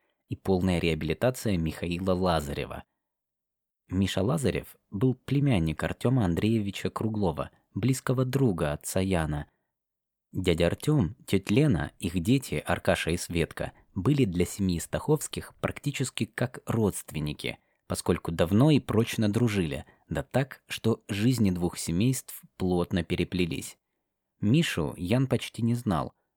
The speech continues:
Ну, во-первых, потому что он был старше его на пять лет, а во-вторых, потому что он сын родной сестры Артёма Андреевича, с которой у Стаховских не было столь тесного контакта. Виделись, встречались, конечно же, и не раз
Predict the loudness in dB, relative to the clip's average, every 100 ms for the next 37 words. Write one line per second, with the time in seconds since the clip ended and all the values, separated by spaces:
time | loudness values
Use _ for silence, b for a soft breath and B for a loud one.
0 | _ -4 -4 -4 _ 0 0 2 2 2
1 | -2 -4 -2 0 0 0 -2 0 0 0
2 | -4 -4 -2 0 0 0 -2 0 -2 -2
3 | -6 -6 _ _ _ _ -6 -6 -2 0
4 | 0 -4 -10 -4 0 0 0 -4 -2 -2
5 | -2 -4 0 2 2 0 2 0 0 -6
6 | -8 -4 -2 -2 -2 -6 -2 0 2 2
7 | 2 0 0 -4 -8 -8 -10 _ _ _
8 | -10 -4 0 0 -2 -6 -6 -2 -4 -2
9 | -6 -6 -2 0 2 0 -6 -4 -2 -2
10 | -2 -2 -2 -6 -2 -2 -2 -4 -6 -12
11 | -14 _ _ _ _ _ _ -2 0 2
12 | 2 0 -6 -12 -10 -8 -4 2 2 2
13 | -2 b b b 0 0 0 -4 -8 -6
14 | -4 -2 0 0 4 4 2 -2